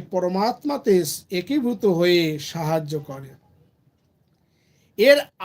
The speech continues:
আরেক নাম ধনঞ্জয়। এক ধন পার্থিব সম্পত্তি, যা দিয়ে শরীর নির্বাহের ব্যবস্থা করা হয়। আত্মার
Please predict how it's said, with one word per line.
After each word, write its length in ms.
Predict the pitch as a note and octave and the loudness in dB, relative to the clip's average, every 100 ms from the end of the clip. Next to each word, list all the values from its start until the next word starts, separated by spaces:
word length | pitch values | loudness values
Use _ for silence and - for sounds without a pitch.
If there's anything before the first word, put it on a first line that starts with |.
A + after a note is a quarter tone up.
| G3+ | 2
আরেক 340 | G#3+ D4+ D#4+ D#4+ B3 F#3 | 6 8 6 2 0 4
নাম 240 | F3+ G#3+ F#4 F#4+ B3+ C3+ | 6 4 2 -6 -8 -6
ধনঞ্জয়। 800 | D#3+ E3+ D#3+ D3+ C#3 C3 B2+ B2 - _ - _ _ - - _ _ _ _ _ _ _ _ _ _ _ _ _ - F#3 G#3+ | -4 -2 -4 -6 -6 -10 -14 -20 -20 _ -20 _ _ -20 -20 _ _ _ _ _ _ _ _ _ _ _ _ _ 2 4 6
এক 120 | A3+ - D#3 C#3 | 2 -4 -12 -2
ধন 300 | F3+ G#3+ A#3 A3+ - | 4 6 6 2 -4
পার্থিব 460 | G#3+ G3 A#3 G3 A3+ G#3 - | -4 0 -2 2 2 2 2
সম্পত্তি, 720 | G#3 G#3 G3 A#3+ - - B3 D#4 A#3+ E3 | 2 0 0 -2 -2 -8 -6 -6 -6 0
যা 180 | F#3+ G#3+ B3 | 4 4 2
দিয়ে 240 | C#4 B3+ A3 F#3+ - | 0 2 2 2 -2
শরীর 340 | G#3 G#3+ G#3 G3 F#3+ | -2 0 0 2 0
নির্বাহের 520 | F#3+ F3 F3+ G3 F#3 F3 | 0 2 2 2 0 -2
ব্যবস্থা 460 | E3+ F3+ - C#4+ E4 - | -4 -8 -8 -8 -8 -6
করা 240 | E3+ D#3+ C#3+ | -4 -2 -4
হয়। 260 | C3+ B2+ A#2 - - - _ _ _ _ _ _ _ _ _ - - - _ _ _ _ - | -10 -12 -16 -20 -20 -20 _ _ _ _ _ _ _ _ _ -20 -20 -20 _ _ _ _ -4
আত্মার 580 | F3+ G#3+ - C#4 D4+ | 0 0 -2 -2 0